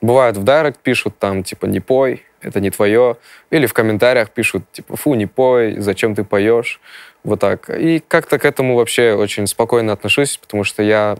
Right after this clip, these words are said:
не замечаю, наверное, больше хейтеров. Ну, замечаю, конечно, но как-то мимо, мимо всего про-, провожу. Э, ну, вообще, э, изначально, да, конечно, хейтеры меня очень, эм, ну, как сказать, не то чтобы напрягали, просто словом ранили.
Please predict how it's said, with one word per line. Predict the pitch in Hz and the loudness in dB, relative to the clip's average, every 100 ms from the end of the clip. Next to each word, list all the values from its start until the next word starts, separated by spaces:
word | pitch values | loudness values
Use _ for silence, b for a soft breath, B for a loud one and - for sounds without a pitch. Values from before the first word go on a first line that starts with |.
| - | -8
не | 117 110 104 | -4 -2 0
замечаю, | 104 104 - 101 95 95 _ _ - 110 - | -2 -2 -2 -2 -2 -6 _ _ -20 -20 -6
наверное, | 101 98 98 92 | -4 -2 -4 -4
больше | 95 92 - - | -4 -4 -6 -4
хейтеров. | 131 - 104 - | -4 -4 -6 -2
Ну, | 170 110 B B B | -2 -2 B B B
замечаю, | 123 131 131 247 254 | 0 2 2 2 2
конечно, | 151 127 - 107 | 0 0 -4 -2
но | 113 131 | 0 0
как-то | 123 110 117 | -2 -2 -2
мимо, | 113 117 104 101 | 0 0 -2 -2
мимо | 110 107 101 | -2 -2 -2
всего | - 101 95 | -4 -2 -2
про-, | 98 95 - | -4 -8 -4
провожу. | 98 98 95 95 - b b b b b | -2 -2 -2 -6 -10 b b b b b
Э, | - 120 113 | -2 -2 0
ну, | 135 135 | 2 2
вообще, | 139 117 170 196 220 - _ _ | 2 2 2 2 0 -6 _ _
э, | 131 123 117 113 - | -2 0 0 -2 -4
изначально, | 120 127 127 202 165 | 0 0 2 2 2
да, | 131 117 | 2 2
конечно, | 101 110 110 - | 2 0 -2 -4
хейтеры | - 131 147 123 110 | 0 0 2 0 2
меня | 104 107 110 | 2 0 0
очень, | 110 113 110 101 - B B B - | 0 -2 -2 -4 -8 B B B -6
эм, | 101 101 101 101 - - | -2 -2 -2 -4 -6 -8
ну, | 151 151 117 _ - - | 0 0 0 _ -14 -8
как | 147 131 | -2 -2
сказать, | - 101 98 - _ _ | -2 -4 -4 -6 _ _
не | - - 107 - 151 | -10 -6 -6 -4 -2
то | 156 | 0
чтобы | 220 170 160 | 0 0 0
напрягали, | 156 156 147 - 160 | 0 0 0 0 0
просто | 147 151 - 120 110 - | 0 0 2 0 0 -4
словом | - 175 170 131 | 0 2 2 2
ранили. | 123 123 113 98 | 0 0 -2 -4